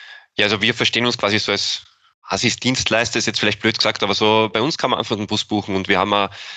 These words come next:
eine Schnittstelle, wo man quasi über die Schnittstelle die Busse abfragen und buchen kann,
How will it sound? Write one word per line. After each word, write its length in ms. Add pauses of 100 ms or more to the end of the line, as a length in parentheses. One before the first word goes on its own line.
eine 180
Schnittstelle, 680 (120)
wo 160
man 420 (140)
quasi 180
über 140
die 40
Schnittstelle 460
die 80
Busse 560
abfragen 460
und 120
buchen 280
kann, 300